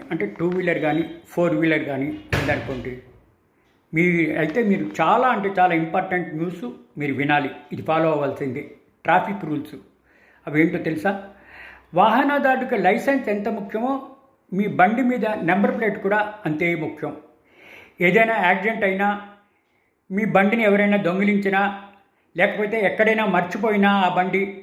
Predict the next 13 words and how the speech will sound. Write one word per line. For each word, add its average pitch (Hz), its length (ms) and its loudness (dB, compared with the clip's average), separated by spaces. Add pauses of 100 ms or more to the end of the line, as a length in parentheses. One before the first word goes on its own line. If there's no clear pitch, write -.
(140)
నెంబర్ 196 320 2
ప్లేట్ 208 240 0
ద్వారా 196 240 4 (840)
పోలీసులకి 220 480 -2
కంప్లైంట్ 202 480 2
ఇస్తారు, 220 280 0 (200)
మీ 196 120 0
వాహనాన్ని 190 520 4
కనుక్కుంటారు. 156 600 -2 (760)
చాలామంది 311 520 4
నెంబర్ 247 360 0
ప్లేట్ 269 200 -2
విషయంలో 240 380 -4